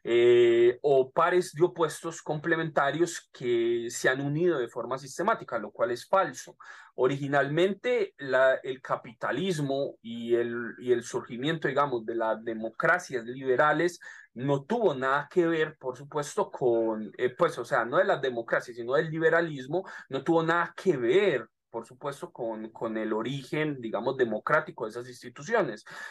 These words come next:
Originalmente, el liberalismo surgió como una doctrina de los pensadores ilustrados que, em,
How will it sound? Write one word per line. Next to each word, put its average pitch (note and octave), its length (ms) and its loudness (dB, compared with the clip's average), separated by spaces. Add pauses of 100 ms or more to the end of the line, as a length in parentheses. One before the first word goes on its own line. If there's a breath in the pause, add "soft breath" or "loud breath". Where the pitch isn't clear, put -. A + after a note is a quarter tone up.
(120)
Originalmente, D3+ 1160 2
el C3+ 180 -4
liberalismo C3 640 4
surgió C#3+ 460 0
como D#3+ 240 -2
una D3+ 200 2
doctrina D#3 840 -2
de A#2+ 100 -8
los A2+ 160 -8
pensadores A#2+ 520 2
ilustrados F3+ 840 2 (520 loud breath)
que, C#3 840 0 (280)
em, A#2+ 1000 -2